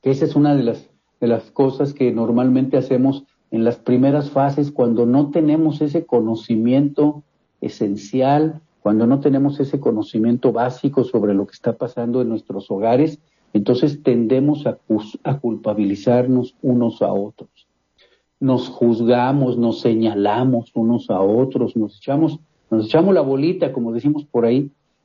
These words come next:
nos echamos la culpa unos a otros. Letra A. Letra B.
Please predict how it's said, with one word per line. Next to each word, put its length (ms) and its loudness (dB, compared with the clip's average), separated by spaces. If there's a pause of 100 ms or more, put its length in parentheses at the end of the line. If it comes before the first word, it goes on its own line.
(100)
nos 100 -2
echamos 340 2
la 200 -2
culpa 380 0
unos 300 0
a 60 0
otros. 540 -2
Letra 480 2
A. 120 -10 (220)
Letra 360 2
B. 340 -2